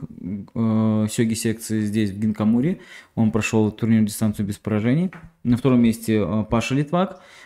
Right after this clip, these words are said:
он тоже, а, одерж-, э, тоже ученик сёги секции в Гинкамуре, но он одно поражение от Лёши получил. На третьем месте, а, Будько Феодосий.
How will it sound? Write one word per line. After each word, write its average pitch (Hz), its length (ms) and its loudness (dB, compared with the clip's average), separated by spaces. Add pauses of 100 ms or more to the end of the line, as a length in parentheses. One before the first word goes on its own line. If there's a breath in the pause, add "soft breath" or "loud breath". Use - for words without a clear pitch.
(100)
он 117 160 4
тоже, 117 340 4
а, 156 720 4 (440)
одерж-, 131 440 2
э, 120 680 4
тоже 120 240 4
ученик 117 580 2 (160)
сёги 110 260 -2
секции 107 300 -4
в 110 60 -10
Гинкамуре, 127 400 2
но 127 120 4
он 139 120 0 (340 loud breath)
одно 120 240 4
поражение 113 420 4
от 110 120 -4
Лёши 110 340 0 (1000)
получил. 156 340 4
На 175 120 4
третьем 160 320 4
месте, 131 400 4 (340 loud breath)
а, 113 600 6
Будько 135 760 0 (880)
Феодосий. 107 640 2